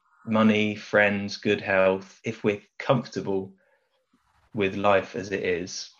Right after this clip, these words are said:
then maybe in some ways it's actually harder for us to fully grasp the, the true blessings that God has laid out for us,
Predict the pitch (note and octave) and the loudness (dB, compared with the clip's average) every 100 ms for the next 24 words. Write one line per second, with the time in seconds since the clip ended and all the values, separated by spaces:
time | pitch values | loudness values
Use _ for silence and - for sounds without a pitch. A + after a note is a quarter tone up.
0 | _ _ _ - A2+ A#2 G#2+ B2+ D3 C#3 | _ _ _ 2 6 6 6 4 4 4
1 | A2 G2+ - A#2 G2+ F#2 F2 - - - | 2 0 0 2 4 2 0 -6 -10 -10
2 | - G#2 G#2 B2+ C3+ - F#2 C3 - G2 | -8 -8 -4 0 0 0 -2 -4 -2 -2
3 | - - - - _ _ _ _ _ - | -2 -8 -14 -16 _ _ _ _ _ -14
4 | - - - C#3 C3+ A2+ - A#2 G#2+ F#2 | -14 -14 -4 4 4 4 4 4 4 2
5 | F2+ - - - G#2 G2 G2+ G2+ - C3+ | -6 -10 -18 -8 -4 -4 -6 -8 -4 2
6 | C3 A2 G2 F2+ - G2 F#2+ - - - | 4 4 2 -4 -8 -8 -8 -10 -10 -4
7 | G2 G2 G2+ F#2 F#2+ F#2+ - F2 F2 A2 | -4 -2 -2 0 0 -4 -6 -4 -4 -4
8 | - - | -12 -16